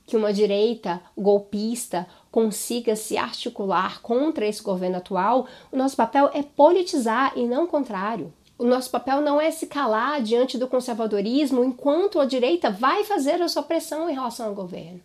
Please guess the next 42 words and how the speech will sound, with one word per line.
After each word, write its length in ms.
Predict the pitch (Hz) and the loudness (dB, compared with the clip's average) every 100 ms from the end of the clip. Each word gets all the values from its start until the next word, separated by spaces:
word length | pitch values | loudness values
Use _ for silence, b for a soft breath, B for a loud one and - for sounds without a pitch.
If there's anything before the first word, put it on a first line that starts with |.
| _ | _
Se 120 | - | -2
vai 160 | 294 302 | 4 6
vir 180 | 320 359 | 6 4
pressão 500 | 392 349 - 294 294 | 2 -2 0 0 0
do 80 | |
lado 280 | 254 233 196 | 0 -2 -2
de 80 | 190 | -2
lá, 200 | 208 269 | -2 -4
por 200 | - 262 | -8 -6
que 140 | - | -4
que 80 | 349 | -2
a 40 | 311 | 0
gente 220 | 311 302 | 0 0
não 120 | 294 | -2
pode 240 | 285 254 | -2 -4
pressionar 440 | - 240 247 233 240 | -4 -8 -6 -4 -4
do 100 | 240 | -6
lado 200 | 233 214 | -6 -8
de 100 | - | -8
cá? 300 | - 214 233 - | -6 -8 -8 -12
A 60 | |
questão 400 | 202 196 - 233 - | -6 -6 -2 -4 -2
é 100 | 214 | -8
como 580 | 214 - 277 302 320 311 | -8 -2 4 4 4 0
fazer 600 | - 247 220 202 196 180 | -2 -2 0 0 0 0
isso 480 | 165 175 - 269 294 B | -2 -4 -4 -6 -6 B
sem 640 | - - - 226 247 294 294 | -16 -10 0 2 4 2 -2
utilizar 840 | 269 - 254 240 196 175 160 175 190 b _ - | -8 -4 -2 -2 -2 -2 -2 -4 -10 b _ -2
das 240 | 214 214 | 0 2
mesmas 580 | 220 196 185 220 240 - _ | 2 2 2 -2 -4 -10 _
brechas. 640 | 196 175 156 - - - - | -4 -4 -4 -12 -16 -12 -4
Oposição 580 | 202 208 185 180 262 | 0 0 0 -2 -2
de 60 | 262 | -2
esquerda 480 | 214 - 175 175 165 | -4 -6 -4 -2 -2
e 80 | 165 | -6
oposição 480 | 160 160 - 190 | -6 -10 -6 -6
de 100 | 202 | -4
direita 480 | 175 160 180 185 165 180 | -4 -2 -4 -4 -10 -12
são 180 | - | -12
coisas 380 | 165 185 180 214 | -10 -6 -4 -4
muito 360 | 185 170 190 190 | -4 -4 -6 -8
diferentes. 600 | 185 - 180 165 - - | -10 -10 -10 -14 -20 -12